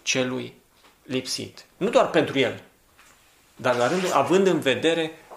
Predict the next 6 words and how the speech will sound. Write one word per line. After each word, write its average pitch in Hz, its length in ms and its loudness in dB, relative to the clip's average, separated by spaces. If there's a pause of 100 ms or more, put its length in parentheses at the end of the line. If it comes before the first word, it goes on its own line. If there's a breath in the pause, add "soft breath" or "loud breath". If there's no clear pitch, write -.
întrajutorarea 131 960 -2 (240)
celor 120 300 -4
aflați 113 400 -4 (580 loud breath)
în 120 160 -2
nevoi. 127 460 2 (800 loud breath)
Uh, 143 600 4